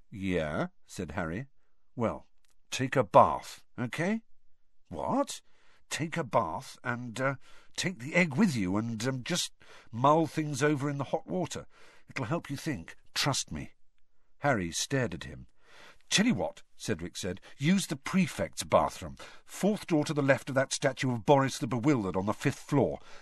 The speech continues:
Password's Pine Fresh. Gotta go. Want to say good night." He grinned at Harry again and hurried back down the stairs to Cho.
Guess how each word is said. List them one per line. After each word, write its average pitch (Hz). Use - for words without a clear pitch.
Password's 143
Pine 135
Fresh. -
Gotta 135
go. 104
Want 101
to -
say 107
good -
night." 92
He 107
grinned 127
at 135
Harry 101
again 87
and 123
hurried 120
back 107
down 95
the 98
stairs 90
to -
Cho. 76